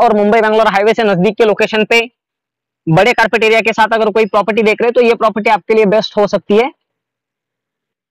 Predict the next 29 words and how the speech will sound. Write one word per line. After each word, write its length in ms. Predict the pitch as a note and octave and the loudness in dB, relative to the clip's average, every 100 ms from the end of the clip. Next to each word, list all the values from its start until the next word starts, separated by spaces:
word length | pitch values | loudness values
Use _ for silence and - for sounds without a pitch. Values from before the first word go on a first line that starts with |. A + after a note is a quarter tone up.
| _ _ _ _ _ _ _ _ _ _ _ _ _ _ _ _ _ - | _ _ _ _ _ _ _ _ _ _ _ _ _ _ _ _ _ -4
बने 260 | E3 G#3 | 0 2
रहिए 220 | A3+ A3+ A3+ | 2 2 0
हमारे 260 | G#3+ A3 | 0 0
इस 100 | G#3+ G#3 | 0 2
video 200 | G#3 G#3+ | 2 2
के 140 | A3 | 0
साथ, 200 | G#3+ G#3 - _ _ | -2 -2 -6 _ _
मैं 100 | G3+ | -2
आपको 240 | G3+ F3+ G#3+ | -2 -2 0
आगे 220 | G#3 G#3+ | 0 0
जाके 300 | G#3 G#3 A3 G3 | -2 0 -2 -2
actual 320 | F3 - G#3+ | -6 -2 -2
flat 260 | F#3 G#3 G3+ | 0 -2 0
का 80 | A3 | -2
video 240 | F#3 F#3 G#3+ | 0 2 2
भी 80 | G#3 | 0
दिखाने 300 | G3 G3 F#3+ | 0 -2 0
वाला 180 | F#3 | 0
हूं 160 | F3+ B3+ - _ _ _ _ _ - | 0 -2 -8 _ _ _ _ _ -2
और 160 | G#3 G#3 | 0 2
इसके 320 | - A3 A3 A3 - | 0 0 0 0 -2
ready 240 | F3 F#3+ G3+ | -2 0 0
to 140 | A#3 | 2
use 320 | G#3 A3 G3+ - | 2 2 0 -2
amenities 380 | G3 G3+ G#3 G#3 | -2 0 0 2
भी 80 | G#3 | 2
दिखाने 280 | G3 G3+ F#3+ | 0 -2 -2
वाला 200 | F#3 F3+ | 0 0
हूं। 160 | A#3+ | -2